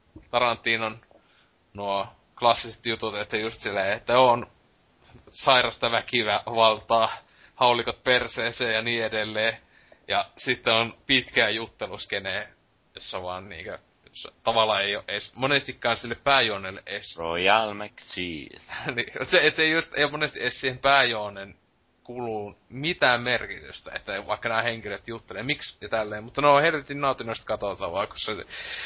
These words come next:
Speaker 1: dialogi on vaan parasta ikinä. Et tota, no, yks, yks Tarantinon parhaista.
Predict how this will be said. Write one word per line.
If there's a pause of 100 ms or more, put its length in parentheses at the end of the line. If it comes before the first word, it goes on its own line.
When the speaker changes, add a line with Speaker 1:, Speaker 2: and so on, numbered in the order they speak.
(180)
Speaker 1:
dialogi
on
vaan
parasta
ikinä. (800)
Et
tota, (1700)
no,
yks,
yks
Tarantinon
parhaista.